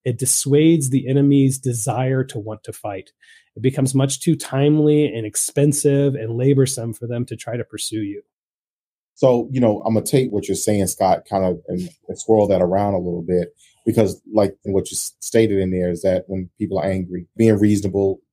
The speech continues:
Speaker 2: it just goes out the window. So in that situation, as, as a buyer, that buyer, I would imagine, either had,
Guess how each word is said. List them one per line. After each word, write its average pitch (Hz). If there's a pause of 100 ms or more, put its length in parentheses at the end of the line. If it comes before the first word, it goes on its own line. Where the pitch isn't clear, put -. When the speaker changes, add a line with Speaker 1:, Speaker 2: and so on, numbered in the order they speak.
(100)
Speaker 2:
it 104
just 92
goes 95
out 85
the 78
window. 82 (320)
So 120
in 135
that 123
situation, 110
as, 90
as 92
a 92
buyer, 95
that 98
buyer, 104
I 95
would 92
imagine, 92 (480)
either 101
had, 117